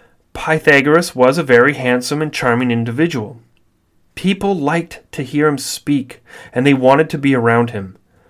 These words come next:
Pythagoras' studies weren't limited to science and math. He was also obsessed with religion and philosophy.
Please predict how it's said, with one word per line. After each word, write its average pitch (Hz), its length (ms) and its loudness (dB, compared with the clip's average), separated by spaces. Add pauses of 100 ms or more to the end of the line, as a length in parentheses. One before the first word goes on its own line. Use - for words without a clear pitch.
(720)
Pythagoras' 196 920 2
studies 143 560 -2
weren't 151 420 0
limited 131 400 0
to - 80 -12
science 120 420 -4
and 117 80 -4
math. 127 440 -4 (920)
He - 100 -8
was 127 140 -4
also 143 400 2
obsessed - 800 -4
with 113 140 -12
religion 117 640 -2
and 107 240 -4
philosophy. 110 720 -2